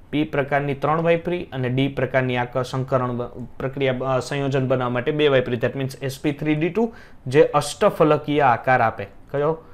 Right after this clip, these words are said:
અષ્ટફલકીય આકાર આપે છે. અને અહીંયા આ ખાલી ડી કક્ષકને કારણે જોવા મળ્યું, એટલે એસ એફ સિક્સ પણ અસ્તિત્વ ધરાવે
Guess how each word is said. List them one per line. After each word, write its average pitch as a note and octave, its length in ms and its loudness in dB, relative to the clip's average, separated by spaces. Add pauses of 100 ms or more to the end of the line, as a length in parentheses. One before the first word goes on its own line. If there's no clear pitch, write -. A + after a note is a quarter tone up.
(340)
અષ્ટફલકીય C3 840 0
આકાર B2 440 -4
આપે A#2 360 -2 (420)
છે. - 140 -8
અને B2+ 360 -6
અહીંયા E3+ 260 0
આ E3 220 2
ખાલી E3 340 2
ડી D#3+ 180 2
કક્ષકને D#3 500 -2
કારણે C#3 380 0
જોવા C3 260 2
મળ્યું, B2 220 -2
એટલે B2+ 120 -4
એસ C3 280 0
એફ E3 140 4
સિક્સ - 300 -8
પણ D3 120 -2
અસ્તિત્વ B2+ 600 -4
ધરાવે A#2 680 0